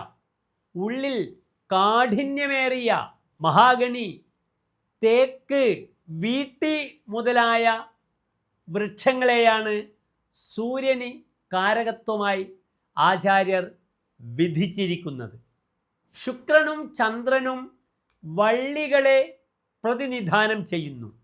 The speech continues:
രാഹുകേതുക്കൾ നിലത്തുള്ള പുല്ലുകളെയാണ് പ്രതിനിധാനം ചെയ്യുന്നത്. ശനിയും ചൊവ്വയും മുള്ളുള്ള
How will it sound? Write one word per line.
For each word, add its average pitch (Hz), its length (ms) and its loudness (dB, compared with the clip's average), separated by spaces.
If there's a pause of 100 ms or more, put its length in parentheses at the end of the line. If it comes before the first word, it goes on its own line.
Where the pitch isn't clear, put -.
(500)
രാഹുകേതുക്കൾ 202 1000 2 (840)
നിലത്തുള്ള 226 720 0 (640)
പുല്ലുകളെയാണ് 254 1080 4 (640)
പ്രതിനിധാനം 190 840 0 (340)
ചെയ്യുന്നത്. 123 540 -10 (760)
ശനിയും 311 520 -2 (460)
ചൊവ്വയും 240 640 4 (680)
മുള്ളുള്ള 277 720 -2